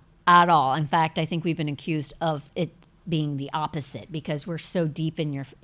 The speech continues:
you know, we push people to worship the God, to worship God, and, um, in our, in our worship time, um, we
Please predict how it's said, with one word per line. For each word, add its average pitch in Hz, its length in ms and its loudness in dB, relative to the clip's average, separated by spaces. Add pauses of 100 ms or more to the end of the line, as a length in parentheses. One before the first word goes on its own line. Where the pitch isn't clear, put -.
(100)
you 165 160 -4
know, 147 160 -4
we 170 260 0
push - 560 0
people 175 300 -4
to 160 100 -4
worship 151 460 -6
the 160 80 -10
God, 135 240 -6 (320)
to 180 100 -12
worship 160 340 -10
God, 135 280 -8 (340)
and, 175 400 0
um, 143 380 -2 (320)
in 170 120 0
our, 160 140 2 (220)
in 156 160 -2
our 160 100 0
worship 160 420 -2
time, 143 380 -4 (400)
um, 143 400 2 (800)
we 202 580 0